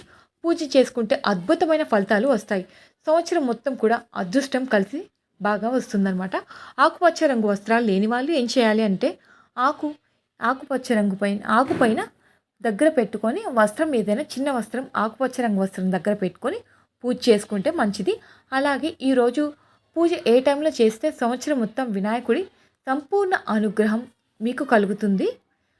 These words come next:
అన్నది కూడా చెప్తాను. సంపూర్ణమైన అనుగ్రహం ఉంటుంది. పెట్టుకొని పూజ చేసుకుంటే చాలా మంచిదండి. అలాగే ఈరోజు పూజ ఏ టైంలో చేస్తే సంవత్సరం మొత్తం వినాయకుడి సంపూర్ణమైన అనుగ్రహం ఉంటుంది. పూజ ఫలితం కూడా చాలా అద్భుతంగా ఉంటుందండి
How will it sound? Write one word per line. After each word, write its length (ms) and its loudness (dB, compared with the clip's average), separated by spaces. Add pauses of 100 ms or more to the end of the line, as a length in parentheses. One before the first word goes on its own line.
(160)
అన్నది 240 -4
కూడా 160 0
చెప్తాను. 480 -4 (420)
సంపూర్ణమైన 600 -2
అనుగ్రహం 480 -2
ఉంటుంది. 380 -2 (540)
పెట్టుకొని 420 -2
పూజ 220 -4
చేసుకుంటే 440 0
చాలా 280 0
మంచిదండి. 500 -2
అలాగే 340 -4
ఈరోజు 360 0 (460)
పూజ 180 0
ఏ 180 4
టైంలో 300 2
చేస్తే 400 -2
సంవత్సరం 400 -4
మొత్తం 260 -2
వినాయకుడి 520 -2 (120)
సంపూర్ణమైన 680 0
అనుగ్రహం 480 -2
ఉంటుంది. 400 0 (760)
పూజ 180 2
ఫలితం 360 2
కూడా 180 4
చాలా 260 0
అద్భుతంగా 480 0
ఉంటుందండి 520 0